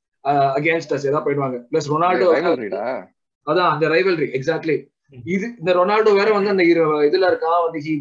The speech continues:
Speaker 1: he has been the only one performing for them. எல்லாமே இருந்தது. So at any point உங்களுக்கு கேம் ஸ்டார்ட் பண்றதுக்கு முன்னாடியோ இல்ல even after he scored the goal, ஏதாவது ஒரு பாயிண்ட்ல வந்து, நான் உங்ககிட்ட பிரவீன் டென்னிஸ் சொன்னேன், ஏதாவது ஒரு பாயிண்ட்ல உனக்கு வந்து, ஓகே, இந்த கேம் வந்து டிஃபிகல்ட்டா இருக்க போகுது, or it is going to slip, or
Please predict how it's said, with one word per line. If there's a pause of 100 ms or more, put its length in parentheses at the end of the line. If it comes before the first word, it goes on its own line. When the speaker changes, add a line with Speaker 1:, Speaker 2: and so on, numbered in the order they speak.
(240)
Speaker 1:
he (140)
has (100)
been
the
only
one
performing
for
them.
எல்லாமே
இருந்தது. (260)
So
at
any
point
உங்களுக்கு
கேம்
ஸ்டார்ட்
பண்றதுக்கு
முன்னாடியோ
இல்ல
even
after
he
scored (200)
the
goal, (160)
ஏதாவது
ஒரு
பாயிண்ட்ல
வந்து,
நான்
உங்ககிட்ட
பிரவீன்
டென்னிஸ்
சொன்னேன்,
ஏதாவது
ஒரு
பாயிண்ட்ல
உனக்கு
வந்து, (120)
ஓகே,
இந்த
கேம்
வந்து (320)
டிஃபிகல்ட்டா
இருக்க
போகுது,
or
it
is
going
to
slip,
or